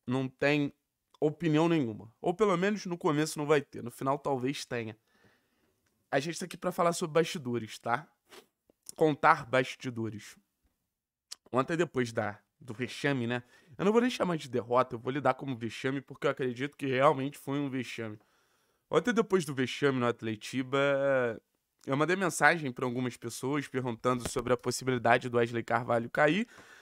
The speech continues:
até pelo apelo popular, né? Naquele momento a pressão ai-,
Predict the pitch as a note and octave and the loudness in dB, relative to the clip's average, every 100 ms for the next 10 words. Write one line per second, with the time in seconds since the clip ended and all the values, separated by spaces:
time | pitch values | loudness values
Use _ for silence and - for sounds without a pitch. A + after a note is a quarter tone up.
0 | - - A4+ G#4+ G#4 G#4 G#4 G#4 G4 F#4+ | -20 -4 -2 0 2 4 4 4 2 0
1 | - E3 - A3+ A3+ G3+ G#3 - D3+ D#3 | 0 0 8 10 10 6 4 8 12 10
2 | A#2 G#2+ A2 A#2 A#2 C3 C3 C3 A#2+ C3+ | 8 -4 -4 -4 -2 0 2 2 0 -2
3 | F3 - E3+ - - C3+ D#3+ B2+ C3+ _ | -4 -2 0 0 2 2 2 -4 -12 _
4 | - - C3 | -12 0 4